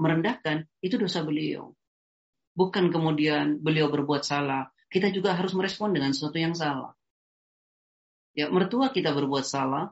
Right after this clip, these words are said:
bukan berarti kita suami dan istri merespon dengan kesalahan. Ya. Jadi ayo kita berbuat baik tetap. Bahkan ada satu hadis begini,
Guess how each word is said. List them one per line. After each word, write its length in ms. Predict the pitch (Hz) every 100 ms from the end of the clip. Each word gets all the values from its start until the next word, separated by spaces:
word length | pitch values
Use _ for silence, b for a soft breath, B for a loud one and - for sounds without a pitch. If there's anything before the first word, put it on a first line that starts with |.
| _
bukan 320 | - 165 190 185
berarti 240 | 202 214
kita 240 | 190 151
suami 320 | - 147 160 151
dan 80 | 135
istri 240 | 147 - 170
merespon 400 | 147 - 165 160
dengan 240 | 127 120
kesalahan. 640 | 117 123 127 131 135 123 - _ _ _ _ _ _ _ _ _ _ _ _ _ 139
Ya. 160 | 151 - _ _ _ _ _ _ _ _ -
Jadi 160 | 147 175
ayo 240 | 190 226
kita 240 | - 226
berbuat 400 | 202 180 165 151
baik 320 | 147 147 156 -
tetap. 320 | - 120 - _ _ _ _ _ _ _ -
Bahkan 320 | 139 165 147
ada 80 | 135 131
satu 240 | 139 147
hadis 480 | 139 143 131 131 -
begini, 480 | 127 127 123 123